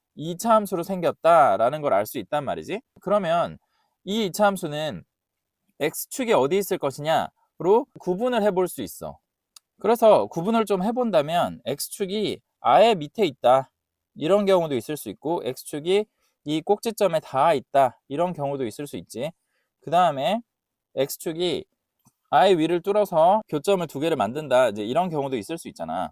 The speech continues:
그러면 도함수라는 거는 원래 함수가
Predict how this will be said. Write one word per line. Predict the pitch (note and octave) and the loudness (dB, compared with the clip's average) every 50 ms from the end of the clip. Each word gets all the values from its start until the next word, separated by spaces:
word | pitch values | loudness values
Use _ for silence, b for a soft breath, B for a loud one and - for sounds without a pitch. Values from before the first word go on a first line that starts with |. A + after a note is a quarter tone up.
| _ _ | _ _
그러면 | _ D#3+ F3 F#3+ E3+ C#3+ D3 D3+ C#3 G2+ E2 D#2 F2+ - | _ 0 0 2 2 0 0 0 0 -2 -4 -10 -16 -20
도함수라는 | _ - C3+ C#3 F#3 A3+ A3 G3+ - G#3 F#3+ F3 D#3 C#3+ B2+ | _ -4 -2 0 0 0 -2 0 -2 0 2 2 0 0 -4
거는 | A2 F#2+ F#2+ F#2+ A2 - A2 E2 - _ _ _ _ _ | -4 -6 -4 -4 -4 -4 -6 -6 -10 _ _ _ _ _
원래 | - A2 A#2 B2 D#3 F#3 G#3+ | -2 0 2 2 4 4 2
함수가 | A3+ G#3+ G#3+ F#3+ E3 - C#3 G#2+ G#2 G2+ A#2 E3 G#3 | 2 2 0 -6 -6 -8 -6 -2 0 2 2 2 0